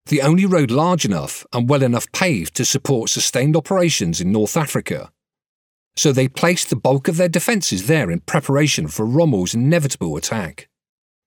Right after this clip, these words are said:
But Rommel was one step ahead of them. Realising that this would be the British assumption, he decided to play on their expectations.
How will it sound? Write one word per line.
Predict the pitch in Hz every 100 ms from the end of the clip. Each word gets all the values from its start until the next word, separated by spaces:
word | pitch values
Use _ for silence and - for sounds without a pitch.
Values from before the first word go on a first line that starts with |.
| _ _ _ _ _ _
But | 117
Rommel | 107 127 175 202 135
was | 117 107
one | 143 147
step | - 110
ahead | 92 90 127
of | 101
them. | 85 69 - _ _ _ _ _ _ _ _ _ _ _ _ _ 143
Realising | 170 214 175 107 101 98
that | 110
this | 131 -
would | 160
be | 147
the | 117
British | - 143 180 -
assumption, | 160 160 120 - 76 67 _ _
he | -
decided | 135 135 - 143 147 175
to | -
play | - 127
on | 95
their | 101 -
expectations. | - - 85 - 104 123 - 73 65 -